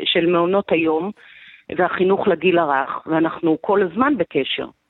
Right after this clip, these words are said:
ומתריעים ומתריעים ומתריעים ומסבירים ומביאים את הנתונים, ולצערי הרב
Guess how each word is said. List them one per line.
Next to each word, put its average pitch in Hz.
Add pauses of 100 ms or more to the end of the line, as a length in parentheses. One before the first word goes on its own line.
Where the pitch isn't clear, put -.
(140)
ומתריעים 160
ומתריעים 185
ומתריעים 175
ומסבירים 170
ומביאים 180
את 202
הנתונים, 151 (500)
ולצערי 175
הרב 285